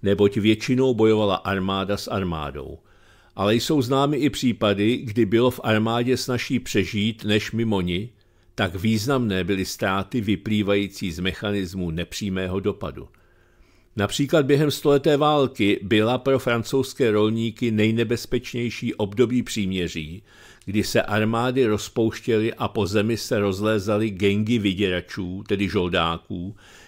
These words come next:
kterým se v souvislosti s koncem bojů přestalo platit. Státní moc neměla ani síly, v poslední době tvořili velkou část její armády i armády protivníka,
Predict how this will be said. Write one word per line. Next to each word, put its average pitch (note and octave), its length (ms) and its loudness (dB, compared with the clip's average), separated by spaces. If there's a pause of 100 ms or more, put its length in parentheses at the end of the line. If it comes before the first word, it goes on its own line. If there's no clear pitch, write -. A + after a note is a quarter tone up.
kterým B2+ 360 2
se - 160 2
v B2 60 0
souvislosti C3 840 0
s - 100 -8
koncem A#2 500 0
bojů G#2+ 320 2
přestalo G#2 540 -4
platit. A2 440 -6 (580)
Státní A2 520 0
moc A2 260 0
neměla G#2+ 380 2
ani G#2+ 340 0
síly, A#2 600 -2 (240)
v - 80 -18
poslední G#2+ 420 2
době G2 300 2
tvořili G2+ 500 0
velkou G2+ 440 0
část G2 400 -4
její F#2 200 -2
armády G2 640 -4
i G#2 260 -4
armády F#2 560 -2
protivníka, F2 840 -6